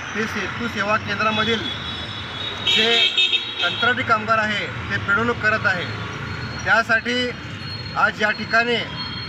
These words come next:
आमची सहाय्यक कामगार आयुक्त यांच्याकडे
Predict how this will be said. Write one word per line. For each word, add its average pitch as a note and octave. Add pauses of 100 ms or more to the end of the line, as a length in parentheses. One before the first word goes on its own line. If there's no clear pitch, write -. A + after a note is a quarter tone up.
(220)
आमची A#3 (680)
सहाय्यक A3
कामगार A3
आयुक्त A3+
यांच्याकडे A3+